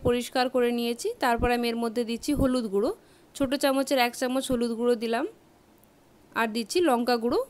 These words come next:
বড় চামচের এক চামচ। শাহি গরম মশলা নিয়েছি এখানে আমি, শাহি গরম মশলা নিলে ভালো টেস্ট আসে। এক চামচ শাহি গরম মশলা দিলাম। নুন দিচ্ছি, নুনটা আপনারা অবশ্যই স্বাদ মতো দেবেন। আদা রসুন বাটা নিয়েছি আমি এখানে,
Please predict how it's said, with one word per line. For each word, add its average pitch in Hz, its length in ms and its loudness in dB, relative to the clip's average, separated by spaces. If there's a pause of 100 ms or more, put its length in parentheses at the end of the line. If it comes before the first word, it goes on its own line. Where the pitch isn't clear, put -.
(140)
বড় 220 220 4
চামচের 247 440 0
এক 220 200 -2
চামচ। 247 340 -4 (600)
শাহি 285 380 4
গরম 285 260 6
মশলা 277 280 0
নিয়েছি 254 340 0
এখানে 247 260 -2
আমি, 320 160 0
শাহি 262 280 2
গরম 247 280 2
মশলা 247 280 0
নিলে 254 220 -2
ভালো 233 260 0
টেস্ট 220 380 -2
আসে। 214 240 -2 (500)
এক 233 200 0
চামচ 247 320 0
শাহি 240 200 2
গরম 226 280 2
মশলা 233 300 -2
দিলাম। 233 280 -2 (840)
নুন 277 280 6
দিচ্ছি, 285 280 2 (100)
নুনটা 269 320 4
আপনারা 254 260 2
অবশ্যই 247 380 0
স্বাদ 226 220 2
মতো 233 240 0
দেবেন। 226 300 0 (1200)
আদা 254 260 6
রসুন 339 320 4
বাটা 269 260 6
নিয়েছি 285 400 2
আমি 269 200 2
এখানে, 262 240 2